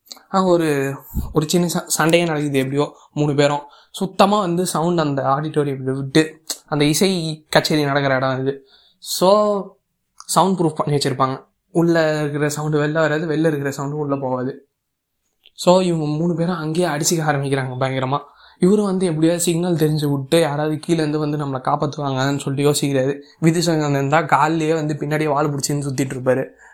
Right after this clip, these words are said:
But, அந்த மனுஷனும் இல்ல, அவருக்கும் அங்க ஒரு முக்கியமான வேலையா போச்சு. மோகேஷ் தத்தா இருந்தா யாராவது நம்பிக்கையான ஆளை அனுப்பிச்சு விட்டுருப்பாங்க, அவரும் வந்து பர்சனல் மேட்டரா வெளில போயிட்டாரு. So, இப்போ நம்ம தான் வந்து சண்டை போட்டு ஆகணும் குமாருன்னு சொல்லிட்டு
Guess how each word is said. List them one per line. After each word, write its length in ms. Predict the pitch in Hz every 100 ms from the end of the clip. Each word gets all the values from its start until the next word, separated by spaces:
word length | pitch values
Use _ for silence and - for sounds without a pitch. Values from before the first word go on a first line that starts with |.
| -
But, 560 | 147 147 143 131 - - _ _
அந்த 180 | 139 151
மனுஷனும் 420 | 151 147 156 151
இல்ல, 240 | 139 143 151
அவருக்கும் 360 | 139 143 151
அங்க 160 | 143 135
ஒரு 160 | 131
முக்கியமான 500 | 127 127 151 147 139
வேலையா 200 | 135 139
போச்சு. 360 | 139 131 127 - - -
மோகேஷ் 360 | 147 175 175 -
தத்தா 280 | 151 143 147
இருந்தா 300 | 147 147 165
யாராவது 440 | 143 143 147 160
நம்பிக்கையான 460 | 147 147 151 151 156
ஆளை 240 | 143 143
அனுப்பிச்சு 280 | 131 135 135
விட்டுருப்பாங்க, 420 | 139 139 135 147
அவரும் 360 | 160 143 160 156
வந்து 500 | 147 143 151 131 - - _ 147
பர்சனல் 320 | 139 160 151
மேட்டரா 260 | 139 143
வெளில 200 | 143 135
போயிட்டாரு. 360 | 139 131 135 135 - - -
So, 220 | - 180 190
இப்போ 200 | 175 170
நம்ம 240 | 151 170
தான் 100 | 175
வந்து 180 | 165 160
சண்டை 240 | 165 156
போட்டு 200 | 156 147
ஆகணும் 240 | 143 143 139
குமாருன்னு 360 | 147 139 151
சொல்லிட்டு 640 | 143 156 160 208 185 143